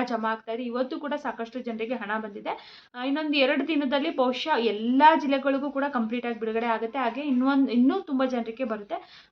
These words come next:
Almost ಇನ್ನೊಂದು ವಾರ, ಇನ್ನೊಂದು ವಾರ, ಟೆನ್ ಡೇಸ್ ಅಷ್ಟರಲ್ಲಿ ಒಂದು ನೈಂಟಿ ಪರ್ಸೆಂಟ್ಗಿನ ಹೆಚ್ಚು ಜನರಿಗೆ ಹಣವಂತೂ ಬಂದೇ ಬರುತ್ತೆ. So ಯಾರಿಗೆಲ್ಲ ಬಂದಿಲ್ಲ,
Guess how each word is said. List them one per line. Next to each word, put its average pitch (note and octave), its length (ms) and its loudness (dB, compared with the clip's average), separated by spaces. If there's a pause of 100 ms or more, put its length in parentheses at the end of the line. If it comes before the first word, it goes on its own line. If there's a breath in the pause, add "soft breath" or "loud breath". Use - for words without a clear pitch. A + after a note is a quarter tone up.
(160)
Almost F4 380 -4
ಇನ್ನೊಂದು C#4+ 400 0
ವಾರ, B3 240 6 (200)
ಇನ್ನೊಂದು B3+ 260 2
ವಾರ, A#3+ 220 6
ಟೆನ್ B3+ 260 2
ಡೇಸ್ B3+ 160 2
ಅಷ್ಟರಲ್ಲಿ A#3+ 360 -4
ಒಂದು B3 580 -2
ನೈಂಟಿ C#4+ 340 0
ಪರ್ಸೆಂಟ್ಗಿನ C#4 480 0
ಹೆಚ್ಚು A#3+ 300 0
ಜನರಿಗೆ A3+ 340 -4
ಹಣವಂತೂ A3 440 -4
ಬಂದೇ G#3 240 -8
ಬರುತ್ತೆ. G3+ 640 -12 (120)
So D4+ 80 -10
ಯಾರಿಗೆಲ್ಲ B3+ 420 -4
ಬಂದಿಲ್ಲ, A#3 260 -2